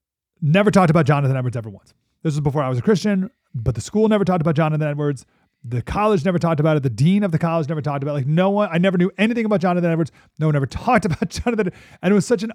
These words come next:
unbelievably missed opportunity, unbelievable missed opportunity, and, and such a shame that you could have this university and part of it named after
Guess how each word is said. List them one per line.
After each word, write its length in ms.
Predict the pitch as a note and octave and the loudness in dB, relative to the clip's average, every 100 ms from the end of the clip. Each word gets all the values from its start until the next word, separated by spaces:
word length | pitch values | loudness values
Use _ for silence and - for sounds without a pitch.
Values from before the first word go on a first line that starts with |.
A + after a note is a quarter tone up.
| - | -2
unbelievably 880 | A3 C#4 C4+ B3 F#3+ G3+ F#3 F3 F3 | 0 0 -4 -4 0 0 0 0 2
missed 260 | D3+ B2+ | 0 0
opportunity, 720 | D3 C#3 C3+ C#3+ C3 A#2+ A2 - _ _ _ - | -2 -2 -4 -4 -4 -4 -6 -10 _ _ _ -4
unbelievable 400 | E3 D3 A#3+ G3 | 0 2 2 2
missed 160 | D3 D3 | 0 0
opportunity, 520 | B2+ - B2+ A#2 B2 - | -4 -4 -4 -4 -6 -6
and, 100 | D3 | -4
and 120 | D3 | -2
such 160 | F#3 A3+ | -2 -2
a 60 | |
shame 640 | - - C#3+ B2+ A#2+ D3 - _ _ _ _ A#2 | -2 -2 -2 -4 -8 -14 -16 _ _ _ _ -10
that 420 | C#3 C3+ C3 - _ _ - | -6 -4 -6 -10 _ _ -8
you 120 | C#3 | -4
could 120 | D3 | -4
have 340 | B2+ E3 F3+ D#3+ | -4 -4 -4 -4
this 200 | D3+ D3+ | -4 -4
university 640 | C#3+ C3 D3+ A#2 A#2+ A2 C#3+ - | -4 -4 -6 -8 -14 -14 -16 -12
and 100 | A#2 | -8
part 200 | - E3 | -4 -2
of 80 | D3 | -4
it 80 | |
named 400 | C3 C#3 F3 G3 | -6 -4 -2 -2
after 560 | C#3+ D3 D#3 C#3+ C3+ | -2 -4 -4 -6 -12